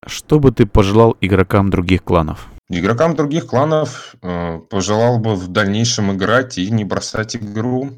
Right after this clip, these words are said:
Speaker 2: И, в принципе, оставаться такими же жизнерадостными и частыми лицами на К В.
Speaker 1: Есть ли у тебя самое заветное желание в этой игре?
Speaker 2: Да, оно есть. Э, я хочу, чтобы ввели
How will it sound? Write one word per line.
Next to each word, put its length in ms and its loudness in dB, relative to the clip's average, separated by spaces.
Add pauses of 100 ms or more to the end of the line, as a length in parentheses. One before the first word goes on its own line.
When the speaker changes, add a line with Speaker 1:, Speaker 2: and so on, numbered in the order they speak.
(140)
Speaker 2:
И, 80 -14
в 100 -20
принципе, 360 -8
оставаться 920 -4 (320)
такими 400 -2
же 240 -4
жизнерадостными 1000 0
и 440 -6 (120)
частыми 640 -4 (340)
лицами 440 -4
на 120 -6
К 120 -10
В. 180 -6 (320)
Speaker 1:
Есть 420 -4
ли 80 -4
у 60 -2
тебя 340 -2
самое 460 -2
заветное 540 -2
желание 680 -2
в 140 -8
этой 320 -4
игре? 320 -4 (400)
Speaker 2:
Да, 500 2
оно 200 -4
есть. 680 -4
Э, 300 -14
я 220 -4
хочу, 360 -10
чтобы 400 -10
ввели 580 -8